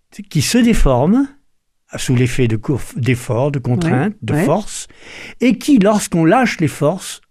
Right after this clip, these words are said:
Speaker 1: revient à son état initial.
Speaker 2: D'accord.
Speaker 1: On pourrait dire que c'est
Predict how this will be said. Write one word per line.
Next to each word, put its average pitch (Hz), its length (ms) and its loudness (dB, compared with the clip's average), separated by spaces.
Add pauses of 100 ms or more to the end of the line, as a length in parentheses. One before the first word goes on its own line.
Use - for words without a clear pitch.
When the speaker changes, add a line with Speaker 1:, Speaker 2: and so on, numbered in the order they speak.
Speaker 1:
revient 160 500 2 (120)
à 160 40 -2
son 143 180 -2
état 139 240 0
initial. 120 520 -4
Speaker 2:
D'accord. 135 400 -4 (500)
Speaker 1:
On 139 100 2
pourrait 147 260 2
dire 170 280 2
que 160 120 0
c'est 196 540 2